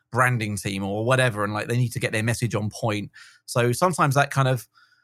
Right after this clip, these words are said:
yeah, that let people just run loose with, uh, stuff and kinda have fun approach doesn't always work. Um, I think one company that does do it quite well is Microsoft with their whole, uh, Channel nine thing. Um, they've,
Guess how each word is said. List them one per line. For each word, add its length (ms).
yeah, 300
that 180
let 240
people 240
just 160
run 300
loose 340
with, 380
uh, 340
stuff 460
and 200
kinda 160
have 180
fun 480
approach 360
doesn't 220
always 300
work. 400
Um, 280
I 40
think 180
one 140
company 260
that 160
does 200
do 120
it 120
quite 240
well 140
is 140
Microsoft 580
with 120
their 120
whole, 400
uh, 180
Channel 320
nine 320
thing. 480
Um, 480
they've, 260